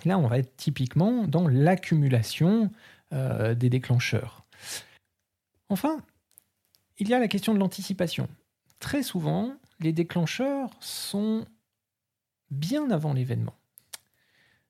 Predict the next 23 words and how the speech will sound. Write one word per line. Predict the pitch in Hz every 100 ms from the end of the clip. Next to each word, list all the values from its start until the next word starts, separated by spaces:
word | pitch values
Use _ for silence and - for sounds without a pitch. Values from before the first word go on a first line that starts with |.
| _
C'est-à-dire | - 151 151
que | - 139 - _ _
vous | 147 131
pouvez | - 147
déclencher | 139 139 135 156
des | 127
symptômes | 127 123 220 226 -
avant | 131 127 127 247
d'aller | 233 139
au | 127
travail, | 117 120 123 220
avant | 135 120
d'aller | 120 104
à | 104
l'école, | 143 208 147 156 175 120 131 160
ou | 143 135 131
de | 117
retourner | 110 123 135 135 151
dans | 127 123
un |
couple | 117 151 127
qui | 120 123 120
ne | 113